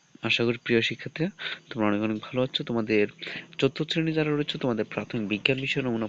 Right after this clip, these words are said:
প্রশ্নপত্র তোমাদের আজকে দেখানোর চেষ্টা করলাম। তোমাদের প্রা-, প্রাথমিক বিজ্ঞান বিষয়ের প্রথমত তোমাদের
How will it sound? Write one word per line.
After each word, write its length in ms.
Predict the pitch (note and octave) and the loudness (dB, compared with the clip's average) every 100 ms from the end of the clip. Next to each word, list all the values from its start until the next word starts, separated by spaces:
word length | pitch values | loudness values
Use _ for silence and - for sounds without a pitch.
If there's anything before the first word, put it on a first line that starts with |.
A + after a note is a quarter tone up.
| - | -4
প্রশ্নপত্র 460 | B2 - B2+ B2 A#2 | -6 -6 -8 -6 -4
তোমাদের 320 | A2+ G#2+ G2+ | -2 0 -2
আজকে 220 | G#2 - | -4 -4
দেখানোর 320 | G#2+ G2+ G#2 G2+ _ - | -2 -2 -4 -8 _ -8
চেষ্টা 300 | A2+ - A#2 | -6 -4 -2
করলাম। 220 | A2+ B2 - - - - - - | -2 -2 -6 -10 -10 -8 -10 -8
তোমাদের 240 | - A2+ A#2+ - | 0 2 2 0
প্রা-, 300 | - A2 G#2 - | 4 6 6 2
প্রাথমিক 320 | A2+ A#2 A2+ | -2 0 0
বিজ্ঞান 340 | A#2 B2+ C#3 | 2 4 2
বিষয়ের 360 | C3 - A#2+ G#2 - | 0 2 2 0 -2
প্রথমত 300 | - G#2 G#2 G#2+ | -6 -2 -2 -2
তোমাদের 220 | G#2+ G#2 | -4 -4